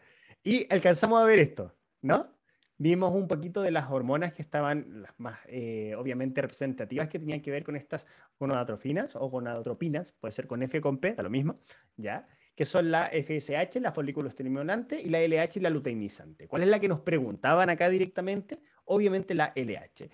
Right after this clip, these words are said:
Y empezamos a hablar un poquitito del tema de los feedbacks, ¿cierto? Lo que era una retroalimentación negativa, no sé si se acuerdan eso,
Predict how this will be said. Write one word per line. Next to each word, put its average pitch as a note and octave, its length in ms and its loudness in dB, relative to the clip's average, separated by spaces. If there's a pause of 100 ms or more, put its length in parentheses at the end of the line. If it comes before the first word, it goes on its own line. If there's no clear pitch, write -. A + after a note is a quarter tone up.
(200)
Y C4 60 4
empezamos C#4+ 380 4
a C#4 40 6
hablar A#3 160 6
un A#3 120 4
poquitito G3 400 2
del G#3+ 140 6
tema E3+ 240 4
de F3 80 2
los C3+ 140 2
feedbacks, C#3 580 -2
¿cierto? D3+ 220 -2
Lo C#3+ 80 0
que C3+ 80 -6
era D3 80 -2
una E3 100 0
retroalimentación C3+ 960 -2
negativa, C#3 520 0
no A#2+ 80 -10
sé D3+ 120 -4
si D3+ 60 -6
se F#3 60 -2
acuerdan D3+ 400 2
eso, - 280 -6